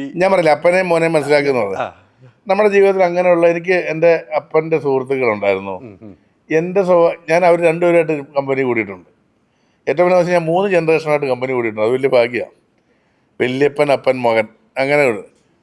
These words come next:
Speaker 1: എൻ്റെ അപ്പനെയും എന്നെയും നന്ന-, കൂട്ടുകാരായിട്ടുള്ള ഒരാളുണ്ടായിരുന്നു. അതായത് അപ്പൻ്റെ പ്രായത്തിന് ഒരു പതിനഞ്ച് വയസ്സ് ഇളയതും എൻ്റെ പ്രായത്തിന് ഒരു പതിനഞ്ച് വയസ്സ് മൂത്തതുമായിട്ടുള്ള ആളുകളെന്ന് പറയുന്നവർ.
Speaker 2: ഉം, ഉം.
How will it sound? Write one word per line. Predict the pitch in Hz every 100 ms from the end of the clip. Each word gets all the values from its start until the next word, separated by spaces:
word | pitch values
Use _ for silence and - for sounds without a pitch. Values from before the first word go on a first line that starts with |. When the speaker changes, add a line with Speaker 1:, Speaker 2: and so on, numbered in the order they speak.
| _ _ 143
Speaker 1:
എൻ്റെ | 175 185
അപ്പനെയും | 165 180 180 185 180 - 151
എന്നെയും | 160 175 156
നന്ന-, | 151 143 139
കൂട്ടുകാരായിട്ടുള്ള | 143 147 147 147 135 135 135 123 _ _ _
ഒരാളുണ്ടായിരുന്നു. | 135 123 110 107 117 139
അതായത് | 165 202 233 - 165
അപ്പൻ്റെ | - 185 185 196 240 285 _ _ _ _ _ _ -
പ്രായത്തിന് | 185 190 170 185 180
ഒരു | 175 170
പതിനഞ്ച് | 170 170 165 160
വയസ്സ് | 135 147
ഇളയതും | 139 131 131 - _ 139 147
എൻ്റെ | 190 180
പ്രായത്തിന് | 175 170 165 165
ഒരു | 156
പതിനഞ്ച് | 147 151
വയസ്സ് | 143 147 139
മൂത്തതുമായിട്ടുള്ള | 143 156 156 147 139 131 170 - _ _ _ _ _ _ _ _ _ _ _ 170
ആളുകളെന്ന് | 156 135 135 165 160
പറയുന്നവർ. | 143 131 104
Speaker 2:
ഉം, | -
ഉം. | 117